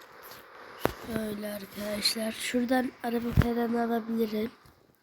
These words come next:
Ee, güzel bence oyun.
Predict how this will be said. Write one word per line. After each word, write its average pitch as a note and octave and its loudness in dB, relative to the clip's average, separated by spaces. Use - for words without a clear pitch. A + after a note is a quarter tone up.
Ee, G#3 4
güzel A#3 2
bence G#3 2
oyun. G3 0